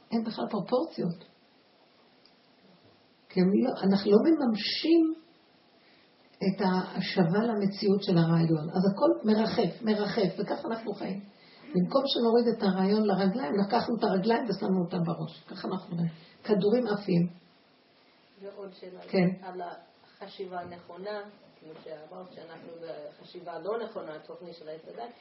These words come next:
Speaker 2: זה באמת שלא מגיעים, לא, לא מגיעים כלום. כאילו, לא מגיע לנו כלום. זה, זה מה שהתכוונתי.
Speaker 1: זה לא רק העניין של מגיע.
Speaker 2: כי
Speaker 1: תוכנה,
Speaker 2: לא, כי, כי
Speaker 1: התוכנית של
Speaker 2: התוכנה
Speaker 1: עץ
Speaker 2: של זה
Speaker 1: הדת
Speaker 2: שאנחנו
Speaker 1: היא סוג
Speaker 2: חושבים.
Speaker 1: החשיבה שלנו.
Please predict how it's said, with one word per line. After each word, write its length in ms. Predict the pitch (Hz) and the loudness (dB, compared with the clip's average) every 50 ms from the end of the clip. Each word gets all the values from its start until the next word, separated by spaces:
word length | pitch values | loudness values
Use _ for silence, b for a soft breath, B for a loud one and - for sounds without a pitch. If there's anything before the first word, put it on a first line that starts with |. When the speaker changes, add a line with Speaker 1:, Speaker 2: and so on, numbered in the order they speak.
| B B B B B - - 185 | B B B B B -20 -16 -14
Speaker 2:
זה 80 | 180 190 185 | -12 -12 -12
באמת 280 | 190 202 208 202 - - | -10 -10 -10 -12 -12 -12
שלא 580 | 202 196 190 185 185 185 180 190 196 190 190 | -12 -10 -10 -8 -8 -8 -10 -10 -12 -12 -12
מגיעים, 240 | 190 185 185 185 185 180 - - - - - - 190 | -12 -12 -12 -12 -12 -12 -14 -16 -20 -20 -20 -16 -12
לא, 160 | 190 196 196 185 - 196 175 185 | -10 -10 -10 -10 -10 -12 -12 -10
לא 180 | 190 196 202 196 | -10 -8 -8 -8
מגיעים 220 | 180 185 190 190 - - | -10 -10 -12 -14 -14 -12
כלום. 200 | 254 233 196 - - - - - - - - | -10 -10 -10 -10 -12 -16 -18 -18 -18 -16 -16
כאילו, 200 | - - 175 185 | -16 -12 -8 -6
לא 140 | 202 208 | -6 -6
מגיע 460 | 196 196 185 170 165 196 220 233 208 180 | -6 -8 -10 -10 -10 -8 -4 -4 -4 -4
לנו 280 | 175 165 156 151 143 143 - - | -6 -8 -10 -10 -12 -14 -16 -18
כלום. 180 | - 139 - - - _ _ _ _ _ _ _ _ _ _ _ _ _ _ _ _ _ _ - 160 175 | -20 -20 -20 -20 -20 _ _ _ _ _ _ _ _ _ _ _ _ _ _ _ _ _ _ -20 -18 -12
זה, 80 | 185 165 160 160 160 156 156 156 151 143 - - - - | -8 -6 -6 -6 -8 -10 -12 -14 -16 -16 -18 -20 -20 -18
זה 60 | - 180 185 | -16 -14 -12
מה 100 | 202 196 | -14 -12
שהתכוונתי. 840 | - 214 202 202 196 190 185 175 185 185 - - 190 - 202 208 214 220 - | -12 -12 -12 -12 -12 -14 -14 -16 -16 -16 -14 -14 -14 -12 -12 -14 -16 -16 -12
Speaker 1:
זה 140 | - 180 208 | -4 0 0
לא 80 | 214 233 247 277 | 2 2 0 -2
רק 140 | 262 - 233 | -2 0 2
העניין 220 | 202 196 190 180 | 2 4 4 2
של 180 | - - 180 175 | 2 2 2 4
מגיע. 440 | 175 170 165 160 175 170 160 143 143 160 - - - - - | 4 4 4 4 4 4 4 4 2 -4 -8 -12 -16 -20 -20
Speaker 2:
כי 100 | - - | -10 -2
Speaker 1:
תוכנה, 340 | - 220 214 - 233 - - | 0 0 2 2 2 0 0
Speaker 2:
לא, 120 | 440 427 | 0 -4
כי, 140 | - - - | -6 -6 -4
כי 120 | - 220 220 | -4 2 4
Speaker 1:
התוכנית 380 | 226 240 - - 277 370 427 | 4 4 6 8 10 10 12
של 140 | - - 269 | 12 10 10
Speaker 2:
התוכנה 100 | 269 294 | 12 12
Speaker 1:
עץ 200 | 285 294 - - | 12 12 12 10
Speaker 2:
של 180 | - 254 214 185 | 10 10 12 12
זה 60 | 254 | 12
Speaker 1:
הדת 220 | 254 262 262 269 - - | 12 12 10 8 6 4
Speaker 2:
שאנחנו 180 | - 233 269 | 4 8 8
Speaker 1:
היא 180 | 285 320 - - | 8 10 10 8
סוג 140 | 330 269 220 | 6 8 10
Speaker 2:
חושבים. 200 | 294 262 190 - | 8 10 10 10
Speaker 1:
החשיבה 340 | 233 - - 254 196 220 220 185 | 10 10 10 8 10 10 10 10
שלנו. 460 | - - 214 190 175 175 165 165 | 8 6 6 8 8 8 8 8